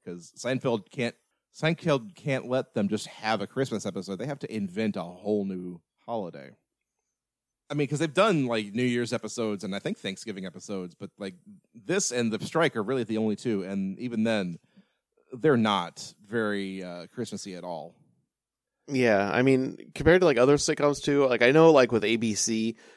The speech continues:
Speaker 2: basically any show on A B C, they were huge on Halloween episodes in particular.
Speaker 1: Yeah,
Speaker 2: Like, thinking
Speaker 1: especially
Speaker 2: about, like, Home Improvement, Roseanne.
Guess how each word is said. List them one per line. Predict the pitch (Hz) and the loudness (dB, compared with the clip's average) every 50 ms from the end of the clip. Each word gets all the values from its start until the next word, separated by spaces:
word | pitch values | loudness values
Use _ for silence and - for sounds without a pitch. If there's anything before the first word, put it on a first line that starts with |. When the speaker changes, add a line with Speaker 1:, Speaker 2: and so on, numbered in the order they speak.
| _ _ - | _ _ 0
Speaker 2:
basically | 139 151 170 - 247 139 | 2 2 2 2 2 2
any | 127 131 139 | 2 2 2
show | - - 151 | 2 4 4
on | 127 117 | 4 6
A | 113 | 4
B | 107 113 107 | 2 0 -2
C, | - 117 | -2 0
they | 107 120 135 | 2 4 4
were | 135 127 113 | 6 4 2
huge | - 123 123 113 - | 2 2 2 4 2
on | 107 101 | 2 -2
Halloween | - 117 110 107 107 104 104 101 98 | 0 0 2 2 2 2 2 0 0
episodes | 92 - 95 95 95 87 92 | -2 -2 -2 -2 -2 -4 -4
in | 87 | -4
particular. | 85 90 85 98 87 - - 92 92 92 - - _ _ _ _ - | -4 -4 -4 -6 -8 -6 -6 -8 -6 -8 -10 -12 _ _ _ _ -6
Speaker 1:
Yeah, | 131 127 | -4 -2
Speaker 2:
Like, | 117 - | 2 2
thinking | - | 4
Speaker 1:
especially | - 123 110 110 | 4 4 4 4
Speaker 2:
about, | 107 101 | 4 4
like, | 98 95 - | 4 2 2
Home | 120 117 113 113 | 2 2 4 4
Improvement, | 110 107 - - 110 104 98 101 98 92 - _ _ _ _ - 113 | 2 0 0 0 2 2 2 2 -2 -2 -6 _ _ _ _ -4 0
Roseanne. | 101 98 90 95 92 90 90 87 90 90 90 | 0 0 0 0 -2 -2 -2 -4 -4 -6 -8